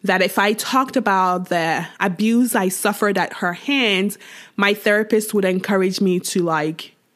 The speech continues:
hate her or, like, keep her, keep her far away from my life or, you know, things like that. Because honestly,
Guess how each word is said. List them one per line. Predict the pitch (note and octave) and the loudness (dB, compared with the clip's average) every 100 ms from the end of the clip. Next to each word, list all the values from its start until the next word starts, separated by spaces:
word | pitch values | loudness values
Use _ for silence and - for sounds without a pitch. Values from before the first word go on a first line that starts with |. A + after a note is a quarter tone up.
| _ _ - | _ _ -8
hate | - A3+ - | 0 0 0
her | - A#3+ A3+ A3+ A3 | 2 4 4 4 2
or, | A3 F3 F3+ E3+ E3+ E3 E3 E3 - - - - | 2 0 0 0 -2 -2 -4 -8 -12 -20 -20 -8
like, | - E3 D3+ D#3 F#3+ - - | -4 -2 -2 -4 -8 -16 -8
keep | - G#3+ | -2 -2
her, | - G3 F3+ - - | 2 0 -2 -10 -10
keep | - A#3 | 0 0
her | A3+ G3 | 2 0
far | D4 F#3+ F#3+ F#3 | 2 2 2 2
away | F3+ E3+ | 0 -2
from | - E3+ | -2 -2
my | F#3+ E3 | 0 0
life | G#3+ C4+ C4 B3+ B3 B3 B3+ - | 0 2 2 2 2 0 -2 -4
or, | - F3+ F3 E3 E3 - - - _ _ - | -2 0 0 0 -2 -6 -18 -20 _ _ -2
you | C#4+ | 2
know, | F4+ C4 | 2 2
things | D4+ D#4 | 0 0
like | C#4 B3+ | 0 2
that. | G4 F#4 | 0 0
Because | B3 A#3 B3+ A3 A3 _ _ - | -2 -2 0 0 -4 _ _ 0
honestly, | A3+ D4+ D#4 D#4+ D#4+ E4+ E4+ | 2 2 0 -2 0 0 -2